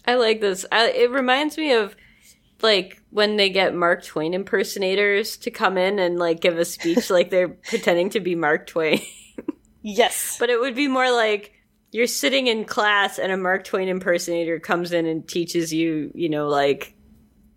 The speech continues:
Speaker 1: your multiplication tables or something. Like, whatever
Speaker 2: Yes.
Speaker 1: you were already doing.
Speaker 2: Yes.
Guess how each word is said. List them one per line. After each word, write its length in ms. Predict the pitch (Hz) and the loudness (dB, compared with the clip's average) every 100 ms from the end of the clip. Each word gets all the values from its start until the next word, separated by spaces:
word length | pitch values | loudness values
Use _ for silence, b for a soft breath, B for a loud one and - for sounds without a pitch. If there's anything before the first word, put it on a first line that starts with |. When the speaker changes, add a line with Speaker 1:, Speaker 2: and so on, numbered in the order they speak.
| _ _ _ _ | _ _ _ _
Speaker 1:
your 220 | - 165 | 0 2
multiplication 920 | 156 165 151 - 170 160 147 139 139 139 | 2 2 2 0 -4 2 4 4 -2 0
tables 440 | 143 139 139 - | 0 2 -2 -2
or 100 | 156 | -6
something. 580 | - 147 - - - 185 _ _ _ _ - | -6 -6 -4 -4 -6 -12 _ _ _ _ -8
Like, 260 | - 196 | -4 -4
whatever 260 | 196 208 196 | 0 0 2
Speaker 2:
Yes. 80 | 190 | 2
Speaker 1:
you 60 | |
were 120 | 175 | 2
already 360 | 160 165 160 160 | 2 2 0 -2
doing. 560 | - 143 139 143 190 190 _ _ _ _ B B B | -4 -4 -4 -8 -10 -14 _ _ _ _ B B B
Speaker 2:
Yes. 500 | 233 - - - | 0 0 -4 -12